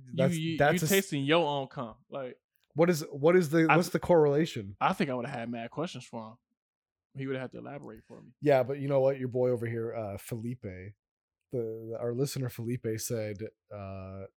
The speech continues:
Speaker 1: he was already drunk at this point. So maybe when you're already drunk at this point,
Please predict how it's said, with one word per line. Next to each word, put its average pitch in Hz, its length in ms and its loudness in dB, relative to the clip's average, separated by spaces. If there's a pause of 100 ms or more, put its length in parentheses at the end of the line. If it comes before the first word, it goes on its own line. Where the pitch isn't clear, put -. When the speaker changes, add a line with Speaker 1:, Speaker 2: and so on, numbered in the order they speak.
(140)
Speaker 1:
he 110 120 -8
was 123 140 -6
already 113 240 -4
drunk 104 280 -10
at 101 80 -14
this 98 140 -12
point. 85 300 -16 (840)
So 135 320 2
maybe 165 220 0
when 160 160 2
you're 147 160 0
already 139 240 2
drunk 131 200 -4
at 147 60 -8
this 147 140 -8
point, 170 340 -2